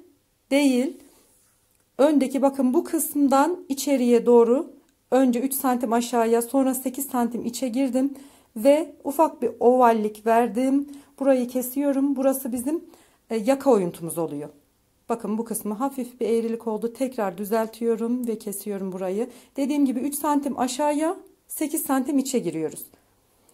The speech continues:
Daha sonra bu kısımdan buraya on bir santim. Burası da omuz genişliğimiz bizim.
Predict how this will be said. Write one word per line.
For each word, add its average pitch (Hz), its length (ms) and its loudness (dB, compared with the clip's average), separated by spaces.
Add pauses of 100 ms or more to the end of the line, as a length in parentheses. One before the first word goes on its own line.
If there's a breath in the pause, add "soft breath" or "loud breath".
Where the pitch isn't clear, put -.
(140)
Daha 320 180 6
sonra 269 500 2
bu 339 80 0
kısımdan 226 560 0
buraya 226 360 2
on 226 240 0
bir 226 80 2
santim. 233 540 0
Burası 269 320 0
da 285 100 2
omuz 233 340 2
genişliğimiz 170 680 -6
bizim. 165 420 -6